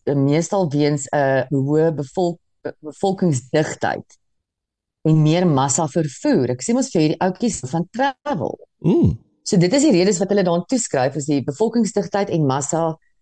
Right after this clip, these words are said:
Speaker 1: massa vervoer. So ons, ons laai flipping vyfhonderd mense op 'n vliegtuig.
Speaker 2: Mm.
Speaker 1: En, ehm,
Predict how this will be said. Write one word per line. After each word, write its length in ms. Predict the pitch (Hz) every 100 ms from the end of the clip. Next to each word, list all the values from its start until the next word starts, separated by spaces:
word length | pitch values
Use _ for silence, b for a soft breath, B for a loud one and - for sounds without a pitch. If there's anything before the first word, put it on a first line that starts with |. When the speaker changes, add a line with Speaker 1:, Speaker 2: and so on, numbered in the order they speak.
| -
Speaker 1:
massa 260 | 151 185 175
vervoer. 400 | 170 - 202 143
So 200 | 170 165
ons, 240 | 175 170 - b b b b
ons 160 | 196 156
laai 580 | 151 151 143 175 160 143
flipping 340 | 185 175 175 165
vyfhonderd 460 | 180 170 180 165
mense 260 | 151 135 147
op 60 | 147
'n 60 |
vliegtuig. 640 | 131 165 151 - - - 135 _ _ _ _ _ _
Speaker 2:
Mm. 280 | 101 92 -
Speaker 1:
En, 240 | 135 127 127
ehm, 380 | 120 117 117